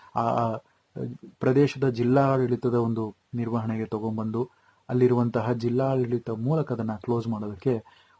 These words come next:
ಒಂದು, ಆ, ನೋಟಿಸ್ ಅನ್ನ ಕಳಿಸಿ ಅದರ ಮೂಲಕ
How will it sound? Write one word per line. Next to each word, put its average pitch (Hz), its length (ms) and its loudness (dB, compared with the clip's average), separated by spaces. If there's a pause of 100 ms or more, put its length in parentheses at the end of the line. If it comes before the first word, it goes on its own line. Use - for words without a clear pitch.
ಒಂದು, 107 420 -4
ಆ, 104 420 -10 (640)
ನೋಟಿಸ್ 120 380 0
ಅನ್ನ 110 100 -4
ಕಳಿಸಿ 123 340 -2
ಅದರ 110 140 -4
ಮೂಲಕ 110 340 -6